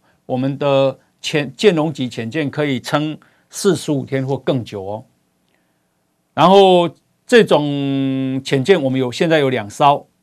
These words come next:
那九月二十八号有下水啊，第一艘潜舰国造，接下来还要再做七艘。换句话说，我们会有，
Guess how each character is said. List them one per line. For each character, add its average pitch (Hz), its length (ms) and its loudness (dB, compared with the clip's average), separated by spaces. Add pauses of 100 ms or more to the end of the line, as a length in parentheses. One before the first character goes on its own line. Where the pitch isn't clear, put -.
(600)
那 156 800 2
九 147 200 -2
月 202 80 4
二 202 40 2
十 175 100 -4
八 175 260 6
号 165 280 6
有 113 260 -8
下 156 240 2
水 104 600 -10
啊， - 260 -12
第 160 160 -2
一 147 40 -4
艘 - 360 0 (600)
潜 117 220 -6
舰 151 160 -2
国 110 140 -8
造， 120 280 -4 (600)
接 214 240 4
下 202 160 2
来 143 140 4
还 135 100 0
要 160 80 4
再 156 160 0
做 147 220 -2
七 160 400 -6
艘。 147 400 0 (160)
换 156 200 0
句 143 100 -6
话 143 100 -2
说， 139 300 -6 (260)
我 135 120 -4
们 139 180 -4
会 170 140 -2
有， 135 220 -4